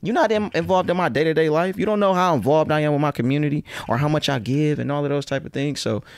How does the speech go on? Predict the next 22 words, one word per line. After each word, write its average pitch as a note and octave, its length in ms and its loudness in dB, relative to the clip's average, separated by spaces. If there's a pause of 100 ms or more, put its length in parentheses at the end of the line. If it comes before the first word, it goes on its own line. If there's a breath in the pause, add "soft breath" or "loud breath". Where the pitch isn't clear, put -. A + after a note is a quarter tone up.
(280 loud breath)
like, G#2 240 -2
during C#3+ 240 0
that D#3+ 220 -2
time E3+ 280 -2
of D3 80 -4
Ice, F#3+ 400 -4 (440 loud breath)
it - 80 -14
was A#2+ 160 -8
like, G2 400 -4 (600)
I D#3+ 120 0
look E3+ 180 0
back C#3+ 160 0
at C#3+ 140 2
it A#2 80 0
now, F#3+ 280 2
like, A2 200 0
damn, C3 180 0
we F3+ 80 -2
got F3 180 -4
two F3+ 200 -4
hundred F3 280 -4 (140)
plus, F#3 400 -4